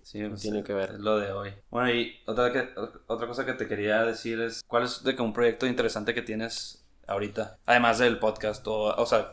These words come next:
Speaker 2: Pues mira, la verdad, cuando me mandaste la estructura y vi que pusiste esta pregunta, dije,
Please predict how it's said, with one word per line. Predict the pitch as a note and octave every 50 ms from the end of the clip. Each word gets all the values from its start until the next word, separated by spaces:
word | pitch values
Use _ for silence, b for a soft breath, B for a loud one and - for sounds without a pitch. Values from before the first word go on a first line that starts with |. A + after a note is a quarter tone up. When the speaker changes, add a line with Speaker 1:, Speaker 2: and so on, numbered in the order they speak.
| - -
Speaker 2:
Pues | - C3 B2+
mira, | C3 C#3 C#3 C3 A#2+ G2+
la | A2+ A#2 A#2
verdad, | A2+ A2 A2 A#2 A#2+ A#2 - - - - -
cuando | - - D3+ D#3 D#3 D#3+ D3
me | C3+ C3
mandaste | B2 A#2 A2+ A2+ A#2 A2 - - - D3 D3 D3+ D3+ C#3+ C3+ B2+ A#2+ A2
la | A2+ A2
estructura | - - A2 G#2 - _ C3 C#3+ D3 D3+ D3 C#3 A#2+ - -
y | A#2
vi | A2+ A2+ G#2
que | - C3 B2+
pusiste | B2 - - - A#2+ G#2+ G#2+ G#2 -
esta | - - B2+ B2+
pregunta, | - A#2 A#2 A2+ A2
dije, | G#2 - G#2+ - _